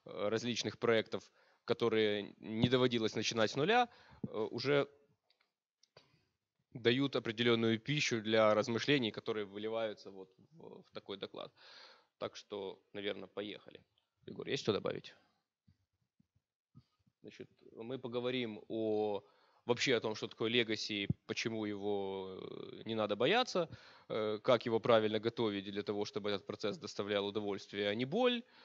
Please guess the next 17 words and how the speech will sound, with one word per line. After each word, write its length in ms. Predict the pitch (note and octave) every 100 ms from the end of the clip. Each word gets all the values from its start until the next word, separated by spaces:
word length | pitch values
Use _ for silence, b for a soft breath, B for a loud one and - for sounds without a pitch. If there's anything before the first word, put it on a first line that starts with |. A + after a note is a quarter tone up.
| B B
как 180 | A2+ B2
этим 180 | A#2+
всем 260 | A2+ - A2
управлять, 720 | G#2 A2 A2+ A2 G2+ - - - _ _ _ _ _ _ _ _
э, 240 | - G#2+ G#2+
потому 400 | - - G#2 G#2
что 540 | G2+ - G#2+ G2 F#2+ - _ _ _ _ _ _ _ _ _ _ -
подходы 380 | A2+ B2 G#2+
несколько 340 | G#2+ G#2 G#2 A2
отличаются 500 | A2+ G#2+ G#2+ G2+ G2+
от 60 |
стандартной 460 | - G#2 G2+ G2 G#2
разработки, 600 | G#2 B2+ F3+ B3 - E3
плюс, 520 | C#3 A#2 B2+ B2+ - -
наверное, 600 | G2+ A2+ A#2+ A2+ G#2+ F#2+
потому 440 | - G#2 G2+ G#2
что, 520 | - - G2 F#2+ F#2